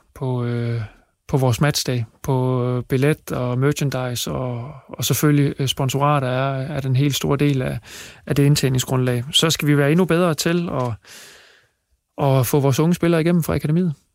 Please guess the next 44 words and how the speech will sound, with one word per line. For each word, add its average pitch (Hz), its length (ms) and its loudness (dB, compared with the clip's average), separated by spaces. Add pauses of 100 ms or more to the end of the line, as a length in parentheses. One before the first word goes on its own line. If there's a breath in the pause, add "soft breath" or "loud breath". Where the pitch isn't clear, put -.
(160)
og, 127 280 2
øh, 123 440 0
og, 127 280 -2
øh, 123 280 -4
og 131 100 0
lave 151 320 4
en, 131 160 2
øh, 123 220 -2 (760)
en, 131 200 4
øh, 127 240 2
en, 127 280 4
en 135 100 0
fornuftig 156 380 0
transferforretning. 139 720 -4 (260)
Øh, 135 260 -2 (460 loud breath)
og 123 100 2
så 165 100 4
skal 156 200 2
vi 143 40 0
selvfølgelig 170 400 4
også 185 180 0
på 170 80 0
et 175 40 4
eller 175 120 0
andet, 180 220 -2 (140)
øh, 151 160 -6
tidspunkt 160 380 -4
på 143 80 -4
sigt, - 460 -4
øh, 131 320 -2
tage - 160 -4
stilling 175 360 2
til, 165 220 0
jamen, 131 360 -2
skal 143 280 -2
man 139 100 0
kigge - 320 -4
på 151 240 0 (640 loud breath)
en, 131 240 2
øh, 123 420 2
et, - 240 -4
et - 120 0
sekundært 139 500 0
indtjeningsben? 139 680 -2